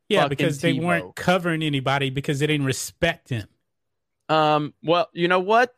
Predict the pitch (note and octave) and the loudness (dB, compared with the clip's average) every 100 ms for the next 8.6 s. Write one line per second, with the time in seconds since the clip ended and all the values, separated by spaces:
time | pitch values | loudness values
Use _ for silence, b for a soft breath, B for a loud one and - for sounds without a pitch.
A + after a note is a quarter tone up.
0 | - E3+ F#3+ G3+ - A#3 C4+ D#3 B2+ A#2+ | -10 0 0 0 0 0 2 0 -2 -10
1 | C3 C3+ F3 F3+ - - - D#3+ C3 G3 | -14 -2 2 2 -2 -6 2 2 4 0
2 | G3 G#3 G3 A3 G3+ F3+ G#3 - F3 D#3+ | 0 2 2 2 0 0 -4 -2 -2 2
3 | G3+ G#3 D3+ G3 D#3 C#3 F#3 D3+ D3+ G#2 | 4 4 2 0 0 2 2 2 0 -4
4 | - _ _ _ _ - - - G3 - | -12 _ _ _ _ -20 -8 0 0 0
5 | F3+ F3 D#3+ D#3+ D3 A#2+ B2+ D#3 D#3 F3+ | -2 -2 0 -2 -2 -4 -2 -2 0 0
6 | F#3 F3+ F3+ - F3+ F3+ - E3 D#3 - | 0 -2 -6 -2 -2 -2 -4 -12 -12 -10
7 | D3 D3 C3+ D3 C#3+ - C#3 C3+ B2+ - | -6 -4 -2 -2 -2 2 0 2 -2 -4
8 | - - C#3+ C3 G#2 F2+ | -10 -4 0 0 -2 -8